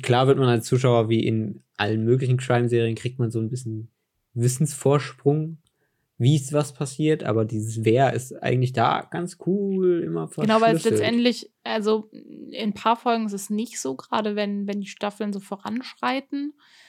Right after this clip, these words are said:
Speaker 2: weil es gibt halt auch, äh, manchmal irgendwie auch, ähm, ja, Mörder, Kriminelle, die auch immer mal wieder auftauchen, äh, halt, ne, sei es dann durch Gefängnisbesuche et cetera. Ähm,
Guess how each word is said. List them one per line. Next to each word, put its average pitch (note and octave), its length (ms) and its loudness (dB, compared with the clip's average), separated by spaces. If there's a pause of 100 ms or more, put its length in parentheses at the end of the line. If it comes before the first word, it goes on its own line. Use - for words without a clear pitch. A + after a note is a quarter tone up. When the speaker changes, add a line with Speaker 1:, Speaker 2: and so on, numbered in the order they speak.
(120)
Speaker 2:
weil G#3 100 -4
es - 80 -10
gibt - 140 -4
halt A3 140 0
auch, G#3 360 -2
äh, G#3+ 140 -4
manchmal G#3 500 -2
irgendwie G3+ 460 -6
auch, G3+ 400 -8
ähm, G3+ 1500 -8
ja, G3+ 240 -14 (140)
Mörder, G#3 1000 2 (280)
Kriminelle, A#3 480 6
die G3+ 100 4
auch G3 80 2
immer G#3+ 240 -2
mal G3+ 240 -4
wieder A3 300 4
auftauchen, B3+ 920 0
äh, F#3+ 460 -2 (100)
halt, F3 260 -6
ne, F#3+ 120 -10
sei E3+ 80 -4
es E3+ 100 -8
dann F#3 140 -6
durch F3+ 160 -8
Gefängnisbesuche G3 800 -6
et F#3+ 100 -8
cetera. G3+ 480 -4 (680)
Ähm, G#3+ 720 2